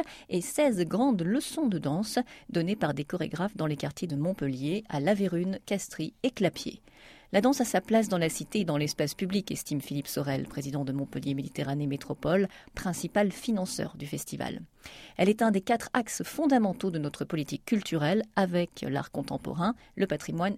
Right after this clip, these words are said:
et le cinéma, le tout avec une ouverture sur la Méditerranée. Pour réserver en ligne vos places, vous tapez montpellierdanse point com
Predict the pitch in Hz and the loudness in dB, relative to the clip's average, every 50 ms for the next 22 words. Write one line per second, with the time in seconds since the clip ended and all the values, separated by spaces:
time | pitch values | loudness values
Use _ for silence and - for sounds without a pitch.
0 | _ - 214 190 170 151 - - 147 139 - - 143 165 196 - - - - - | _ -4 -2 -2 -2 -4 -4 -4 -4 -4 -2 0 -2 -2 -2 -4 -12 -20 -14 -4
1 | - 190 196 190 - - 254 247 190 165 - - 156 190 208 170 147 - - - | 0 2 2 2 2 4 4 4 4 4 0 0 -2 0 0 -2 -4 -8 -8 -4
2 | 185 208 226 - - _ _ - - - - 262 262 - - - - - 254 302 | -2 -2 -2 -2 -6 _ _ -18 -12 -6 -6 -4 -4 -4 -6 -4 0 2 2 2
3 | 330 269 - 233 220 190 170 143 135 - - - - - - - - - - 180 | 2 2 2 4 4 4 4 2 2 -2 -6 -16 -18 -18 -18 -20 -12 0 0 2
4 | 170 202 208 190 202 185 170 175 185 175 160 156 156 160 165 160 143 139 139 139 | 4 4 4 4 2 0 0 0 0 0 0 0 0 0 0 0 0 -2 0 0
5 | 156 156 - - 127 135 185 233 - - - 156 147 147 - - - - - - | -2 -2 0 -2 -2 0 0 -2 -4 -4 -2 -2 -2 -4 -4 -6 -6 -6 -4 -2
6 | 143 185 247 269 - 247 214 185 165 156 151 143 - - 147 143 143 151 - 139 | 2 2 2 2 4 2 2 2 2 0 -2 -4 -4 -4 -6 -6 -6 -4 -4 -2
7 | 139 185 226 | 0 2 2